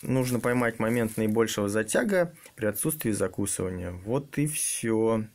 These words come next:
Такая хитрость. Я ее полдня искал, надеялся все-таки, что немцы как-то там извратились. Написали: «Опять используем приспособление шестнадцать, пятнадцать, тринадцать, двенадцать там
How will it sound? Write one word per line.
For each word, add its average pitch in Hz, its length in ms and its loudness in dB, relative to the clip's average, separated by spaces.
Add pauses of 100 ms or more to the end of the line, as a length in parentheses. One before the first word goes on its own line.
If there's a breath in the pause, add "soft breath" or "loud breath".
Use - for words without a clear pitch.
(420 loud breath)
Такая 117 320 0
хитрость. - 680 -4
Я 113 200 2
ее 123 160 2
полдня 139 480 0
искал, 175 640 0
надеялся 110 600 -2
все-таки, - 420 -8
что - 200 -6
немцы 104 340 -2
как-то - 280 -6
там 95 320 -6 (320 loud breath)
извратились. 104 880 0 (800)
Написали: 101 520 0
«Опять 98 320 0
используем 101 500 -2
приспособление 104 760 0
шестнадцать, - 500 -2
пятнадцать, 101 440 -2
тринадцать, 101 440 -4
двенадцать 143 540 -2
там 110 240 -2